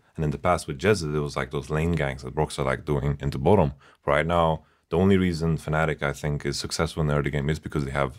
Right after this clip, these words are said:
very good laners. But I think there is, you know, uh, there's a lack of cohesion in every part of the game, not only the early game.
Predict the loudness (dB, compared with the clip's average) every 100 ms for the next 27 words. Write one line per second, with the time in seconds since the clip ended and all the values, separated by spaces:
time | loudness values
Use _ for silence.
0 | -2 -2 -2 -4 0 4 4 0 -6 -18
1 | 0 0 2 2 0 -4 _ _ _ _
2 | _ _ _ 2 4 4 2 -6 -10 _
3 | _ _ -2 2 4 2 -4 _ -6 -4
4 | -4 -2 2 4 4 4 2 -4 -2 4
5 | 6 6 6 2 -2 _ _ _ _ -2
6 | 2 4 4 4 2 0 -4 -6 -6 -8
7 | _ 4 6 6 4 4 2 -2 -6